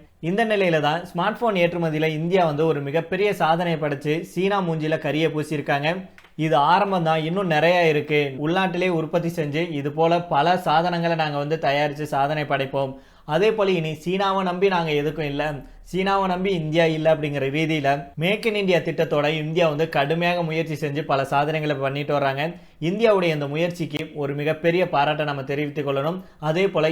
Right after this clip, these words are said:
இந்தியா இன்னைக்கு படைச்சிருக்கும் இந்த சாதனை மென்மேலும் வளர வேண்டும் அப்படின்னு நாம வாழ்த்துக்களை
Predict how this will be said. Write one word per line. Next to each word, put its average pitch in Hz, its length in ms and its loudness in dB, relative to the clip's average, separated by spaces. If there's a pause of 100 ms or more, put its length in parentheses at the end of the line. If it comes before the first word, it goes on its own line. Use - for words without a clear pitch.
இந்தியா 170 300 2
இன்னைக்கு 151 280 -2
படைச்சிருக்கும் 147 500 -2
இந்த 143 240 -2
சாதனை 147 320 -2 (400)
மென்மேலும் 180 480 0
வளர 156 180 4 (100)
வேண்டும் 165 300 2
அப்படின்னு 143 340 -2
நாம 139 240 -2
வாழ்த்துக்களை 139 400 -2